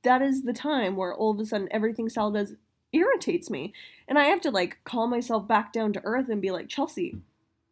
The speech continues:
you literally love this man. Why are you nitpicking shit?" <sighs> And so, alas, it is that time. It is the time of the month. And to be so transparent with you guys, I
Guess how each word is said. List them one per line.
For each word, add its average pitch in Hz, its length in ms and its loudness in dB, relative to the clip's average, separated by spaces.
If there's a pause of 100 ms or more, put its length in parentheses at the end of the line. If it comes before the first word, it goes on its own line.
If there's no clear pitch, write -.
(340)
you 247 160 2
literally 262 420 2
love 262 220 2
this 233 240 -4
man. - 240 -8
Why 240 140 2
are 277 40 2
you 277 140 -2
nitpicking 254 560 -4
shit?" - 240 -8 (1400)
<sighs> - 840 -6
And 214 160 0
so, 214 160 0
alas, 240 600 0 (720)
it 208 100 2
is 202 160 2
that 202 240 -2
time. 180 540 -6 (180)
It 214 100 -2
is 196 100 -4
the 185 60 -10
time 190 280 -8
of 202 40 -6
the 196 60 -8
month. 175 320 -8 (480)
And 220 460 0
to - 80 -4
be 226 140 0
so 233 280 0
transparent 220 680 -4
with 208 160 -6
you 196 40 -6
guys, 190 460 -4 (240)
I 294 180 -2